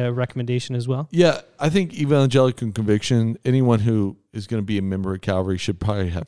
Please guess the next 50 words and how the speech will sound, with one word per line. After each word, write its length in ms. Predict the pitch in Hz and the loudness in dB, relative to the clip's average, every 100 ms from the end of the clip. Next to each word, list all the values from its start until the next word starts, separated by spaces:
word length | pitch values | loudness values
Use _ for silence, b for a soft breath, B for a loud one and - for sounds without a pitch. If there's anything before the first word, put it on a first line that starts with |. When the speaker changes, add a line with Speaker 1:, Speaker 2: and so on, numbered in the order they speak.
| - | -10
Speaker 2:
read 220 | - 87 90 | -6 -6 -4
that 200 | 92 - | -6 -2
book. 380 | 110 104 - - - | -2 -2 -10 -20 -10
Speaker 1:
Mm. 180 | 117 113 | -6 -4
Speaker 2:
It's 160 | 101 | -4
our 140 | 107 104 | -2 -2
doctrine 480 | 92 85 92 101 95 | -4 -6 -6 -6 -4
statement, 500 | - 95 95 98 92 | -4 -4 -4 -4 -4
but 160 | 101 | -6
not 240 | 104 107 101 | -4 -4 -2
only 220 | 95 92 | -4 -4
that, 240 | 90 80 - | -4 -6 -12
it's 140 | - - | -14 -10
so 220 | - 127 | -4 -4
well 280 | 98 85 80 | -2 -2 -4
written, 480 | - 92 92 90 98 | -6 -8 -8 -12 -10
Speaker 1:
Oh, 100 | 98 | -10
yeah. 180 | 98 95 | -10 -10
Speaker 2:
so 220 | - 165 | -2 0
thoughtful, 640 | - 104 95 - 107 95 - | 0 0 -2 -2 -2 -2 -6
so 480 | - - 135 123 - _ | -8 -2 0 -2 -6 _
easy 500 | 123 117 120 117 123 | -8 -4 -4 -4 -6
to 160 | 110 117 | -4 -4
digest. 800 | 98 87 92 95 92 104 - - _ _ _ _ - | 0 -2 -2 -2 -2 -4 -10 -16 _ _ _ _ -4
Um, 300 | 110 107 98 | -2 0 0
so 140 | - | 4
you 120 | 123 | 4
probably 240 | - 151 139 | 4 2 2
need 140 | 117 | 2
to 60 | 98 | 4
go 140 | 101 | 4
get 200 | 92 92 | 4 2
that, 280 | 95 92 92 | 4 4 2
and 260 | 101 92 - - | -4 -6 -6 0
it 80 | |
has 180 | 120 123 | 2 4
a 60 | 104 | 4
really 300 | 101 101 104 | 2 0 -2
great 280 | 101 92 - | -2 -2 -2
section 500 | 92 85 - 95 85 | -4 -4 -2 -4 -2
on 340 | 90 90 87 - | -4 -4 -6 -6
what 160 | 110 101 | 0 0
we 100 | 95 | 0
believe 300 | 92 85 85 | -4 -8 -6
about 240 | 78 78 | -8 -6
God's 280 | 98 85 82 | -6 -8 -8
word 280 | 64 90 - | -10 -10 -10
that's 260 | 76 - | -12 -10
super 380 | - - 117 147 | -10 -2 -2 -2
helpful. 540 | 113 80 - 80 85 | -6 -6 -6 -6 -6